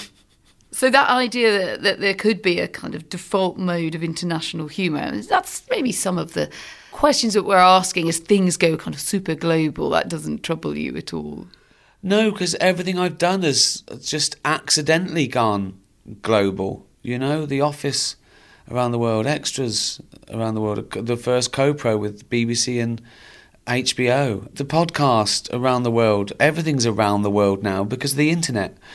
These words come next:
Speaker 1: What I don't do is try and make it for any particular demographic or country. I just, I, I, I do it in English 'cause that's the only language I can speak, and I write about what I know and what I'm passionate about,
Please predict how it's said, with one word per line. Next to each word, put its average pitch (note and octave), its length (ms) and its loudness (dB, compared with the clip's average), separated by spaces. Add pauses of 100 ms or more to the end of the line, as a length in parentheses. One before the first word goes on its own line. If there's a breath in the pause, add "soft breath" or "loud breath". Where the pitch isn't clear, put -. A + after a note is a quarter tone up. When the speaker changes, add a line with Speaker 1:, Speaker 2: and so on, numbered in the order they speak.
(280 loud breath)
Speaker 1:
What D#3 140 2
I C#3+ 100 4
don't E3 300 4
do G#2+ 180 4
is A#2 100 0
try C3 280 0
and B2+ 220 -4
make C#3 360 0
it - 340 0 (800 soft breath)
for A#2+ 480 2 (200)
any B2 280 2
particular A2 600 -2
demographic G#2+ 680 -2
or G#2 100 0
country. G2 540 -6 (280 loud breath)
I A#2+ 120 0
just, C3+ 400 -2
I, C3 120 2 (400)
I, B2 260 0
I B2 40 2
do D#3 180 2
it B2 60 6
in A#2 80 0
English A2 360 0
'cause - 80 -8
that's A2 140 -4
the B2 80 0
only A#2 180 2
language A2 280 0
I G#2+ 120 0
can G#2+ 140 -6
speak, G#2 460 -2 (380 loud breath)
and B2+ 140 0
I C3+ 80 4
write C3+ 240 4
about C#3 240 4
what C3 200 2
I C3+ 40 0
know A#2 260 2
and B2 140 -2
what A2 160 -2
I'm A#2 100 -4
passionate A#2 460 -2
about, G#2 420 -2